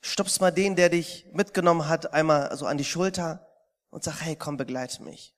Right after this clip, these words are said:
Oder vielleicht bist du hier schon des Öfteren hier gewesen und du hast so oft schon die Botschaft gehört und hast dich nicht getraut, diesen Schritt zu wagen.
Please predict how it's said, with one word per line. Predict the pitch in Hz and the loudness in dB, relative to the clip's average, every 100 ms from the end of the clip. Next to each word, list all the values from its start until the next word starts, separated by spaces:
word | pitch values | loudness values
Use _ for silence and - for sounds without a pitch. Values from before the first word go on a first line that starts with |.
| _ _ _ _ _ _ _ _ _ _ | _ _ _ _ _ _ _ _ _ _
Oder | - 175 | -4 -2
vielleicht | 170 208 214 214 | 0 0 0 -2
bist | 202 202 | -4 -4
du | |
hier | 185 190 196 190 - _ _ _ _ _ _ _ _ _ _ _ _ _ _ | -4 -2 -2 -4 -12 _ _ _ _ _ _ _ _ _ _ _ _ _ _
schon | - 180 180 | -8 -4 -4
des | 185 | -4
Öfteren | 196 208 175 131 123 | -6 -4 -4 -4 -6
hier | 120 127 | -8 -8
gewesen | 123 120 127 123 | -8 -8 -8 -8
und | 123 131 | -10 -10
du | 131 | -8
hast | 156 | -6
so | - - | -6 -6
oft | 175 - | -8 -8
schon | 156 | -10
die | 147 | -8
Botschaft | 135 147 151 139 - | -6 -6 -8 -14 -16
gehört | 123 123 | -16 -14
und | - 135 | -12 -12
hast | 139 | -12
dich | 139 135 | -14 -16
nicht | 131 | -16
getraut, | - - - 120 - - _ | -18 -16 -12 -12 -12 -18 _
diesen | 131 127 | -16 -14
Schritt | - - - | -12 -14 -14
zu | - 117 | -14 -14
wagen. | 113 - _ | -18 -18 _